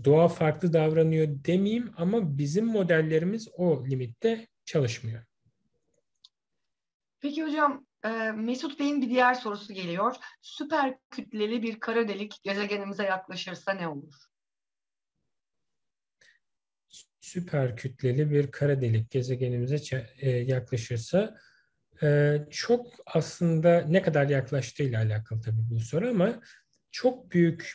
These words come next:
Speaker 1: bir etkisi olacağını düşünmüyorum. Tabii bunu söylerken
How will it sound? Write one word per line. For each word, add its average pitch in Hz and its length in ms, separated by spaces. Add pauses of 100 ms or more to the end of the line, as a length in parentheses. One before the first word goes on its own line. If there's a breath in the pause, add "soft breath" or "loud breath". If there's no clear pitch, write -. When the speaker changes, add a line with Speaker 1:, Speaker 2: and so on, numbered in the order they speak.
Speaker 1:
bir 143 240
etkisi 147 560
olacağını 143 640
düşünmüyorum. 117 580
Tabii 135 180
bunu 143 160
söylerken 165 720